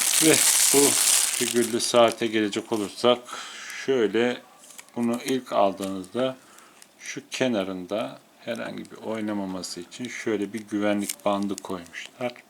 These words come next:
Bilmem okunabilecek durumda mı ama şöyle göstereyim. Ee, yani saati diyor bir tur döndürün. Daha sonra diyor,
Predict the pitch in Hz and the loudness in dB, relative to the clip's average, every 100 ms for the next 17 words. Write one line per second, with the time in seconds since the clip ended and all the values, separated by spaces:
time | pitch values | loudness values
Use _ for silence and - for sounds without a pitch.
0 | _ - - - - _ _ - - - | _ -20 -20 -20 -20 _ _ -20 -20 -18
1 | - - 92 - 98 95 92 98 92 101 | -18 -16 -18 -16 -12 -12 -12 -14 -12 -14
2 | 98 _ - 82 80 80 92 123 127 98 | -14 _ -18 -18 -20 -20 -18 -14 -12 -12
3 | 82 82 - - 101 92 90 95 90 - | -14 -16 -20 -18 -16 -18 -14 -16 -16 -20
4 | 87 85 101 113 _ _ _ _ _ _ | -20 -14 -12 -14 _ _ _ _ _ _
5 | _ _ _ _ _ _ 156 95 95 92 | _ _ _ _ _ _ -18 -16 -14 -14
6 | 92 92 90 87 90 - _ - - 101 | -16 -16 -16 -16 -16 -20 _ -20 -18 -6
7 | 98 95 90 - 117 110 110 - 110 107 | -4 -4 -8 -2 6 6 6 2 -4 0
8 | 107 104 107 - 113 98 - - - - | 0 0 -6 -4 -4 -2 -6 -18 -18 -4
9 | 98 110 131 139 143 - - - - - | 0 4 6 6 4 -4 -20 -20 -20 -20
10 | - - - 107 110 - 104 95 90 87 | -20 -20 2 4 4 0 -6 -6 -6 -4
11 | 101 123 | 0 0